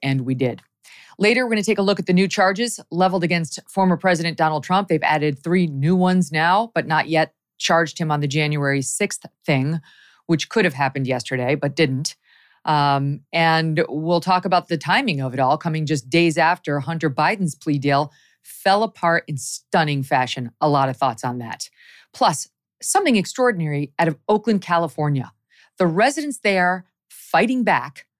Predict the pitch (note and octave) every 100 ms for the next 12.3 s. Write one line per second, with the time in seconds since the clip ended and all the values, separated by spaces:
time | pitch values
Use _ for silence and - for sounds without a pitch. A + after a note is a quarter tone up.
0 | _ _ - E3+ D#3 E3+ - - D3 C3
1 | E3+ G#3+ G3 A3 G3+ - - - G#3+ F#3
2 | D3+ D3+ D3 D#3+ D#3+ D3+ - F3 B2+ A#2
3 | _ _ _ C#3+ G3+ A3 - _ - B3+
4 | D#4 C4 C4 C4 B3 B3 B3 - A#3+ A#3
5 | - C4 G3+ - E3+ - A#3 F#3+ F#3 G3+
6 | - A3 B3 A3+ A3+ - F3+ - G#3 G3
7 | B2+ C#3+ - _ - F3 F3+ E3+ F3+ D3
8 | C3+ A3+ A#3 A3+ G#3+ G#3 A3 - E3 F#3
9 | F#3+ F3+ F#3 F3 - D#3 D#3 C#3 D3 G3+
10 | - - - - F#3+ F3+ F3+ - A3 A#3
11 | - G#3 G3+ F#3 G3+ F#3+ F3+ D#3+ F3 E3
12 | C#3 C3+ F#3+